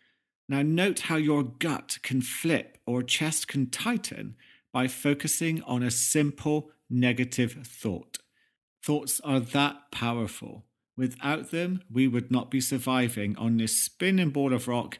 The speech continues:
in outer space until the end of the day. We utilize them to keep ourselves safe, but out of control,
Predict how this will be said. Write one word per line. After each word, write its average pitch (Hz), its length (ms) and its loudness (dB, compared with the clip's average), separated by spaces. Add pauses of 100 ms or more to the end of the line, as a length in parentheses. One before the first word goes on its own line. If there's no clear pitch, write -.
(240)
in 120 220 -2
outer 123 300 -2
space 113 480 0
until 113 320 -2
the 110 180 -2
end 107 260 0
of 98 100 -8
the 104 100 -4
day. 98 420 -6 (420)
We 123 120 0
utilize 123 880 0
them 110 320 -10
to 120 120 -4
keep 120 340 -2
ourselves 110 480 -4
safe, 123 420 -4
but 117 160 -8
out 117 260 -4
of 107 240 -6
control, 123 800 -2